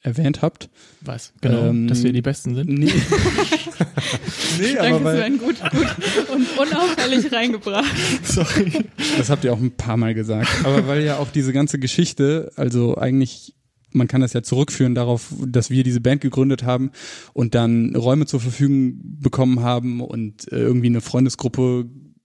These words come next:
Speaker 1: da sich drumrum mitgebildet hat und so. Und dass das ja irgendwie viel Impact hat, so ein komischer Nachmittag in der Kirchengemeinde, wenn man das mal jetzt zurückrechnet
Speaker 3: Auf jeden Fall,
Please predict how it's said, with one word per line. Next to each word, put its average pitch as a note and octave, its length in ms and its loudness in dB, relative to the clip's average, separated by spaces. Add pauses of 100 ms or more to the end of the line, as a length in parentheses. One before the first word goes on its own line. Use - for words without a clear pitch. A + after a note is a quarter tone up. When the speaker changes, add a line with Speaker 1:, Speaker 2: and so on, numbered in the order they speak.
(220)
Speaker 1:
da B2 240 0
sich A#2+ 140 0
drumrum B2+ 600 2
mitgebildet C3 640 0
hat B2+ 220 -6
und A#2 140 -10
so. A#2+ 220 -6 (340)
Und A2 140 -2
dass A2+ 120 2
das - 180 2
ja A#2 120 4
irgendwie A#2 240 0
viel B2+ 440 0
Impact C#3 420 0
hat, B2+ 300 0 (120)
so B2 280 0
ein A#2 160 0
komischer B2+ 380 2
Nachmittag B2 500 2
in A#2 60 0
der A#2 100 -4
Kirchengemeinde, A2 680 -2
wenn A2 100 0
man A2 100 2
das - 140 -4
mal A2 140 0
jetzt - 300 -4 (1080)
zurückrechnet G3 840 0
Speaker 3:
Auf - 0 -
jeden G#3 40 -2
Fall, G3+ 140 2